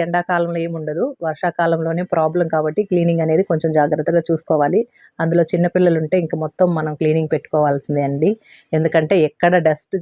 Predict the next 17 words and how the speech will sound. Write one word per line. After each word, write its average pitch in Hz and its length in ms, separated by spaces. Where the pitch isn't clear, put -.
చేరిపోయినా 160 540
పిల్లలకి 160 460
డస్ట్ 156 280
అలర్జీ 151 340
కానివ్వండి, 151 500
ఏదో 196 240
ఒక 190 160
ప్రాబ్లమ్స్ 165 460
వస్తూ 175 280
ఉంటాయి. 147 300
అందుకని 160 380
చెప్పి 165 240
కొంచెం 156 280
నీట్‌గా 175 340
పెట్టుకోవడానికే 156 640
చూస్తాను. 147 460
ఇది 190 160